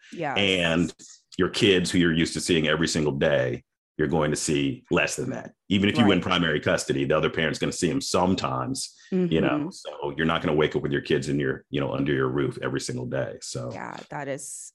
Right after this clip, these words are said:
Speaker 2: It's a
Speaker 1: so
Speaker 2: lot.
Speaker 1: touchy, and it's, yeah, it's a lot. So does,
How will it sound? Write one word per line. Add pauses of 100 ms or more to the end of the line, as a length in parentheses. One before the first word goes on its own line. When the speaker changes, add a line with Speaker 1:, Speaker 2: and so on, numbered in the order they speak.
Speaker 2:
It's
a
Speaker 1:
so
Speaker 2:
lot.
Speaker 1:
touchy,
and
it's, (100)
yeah,
it's
a
lot.
So
does,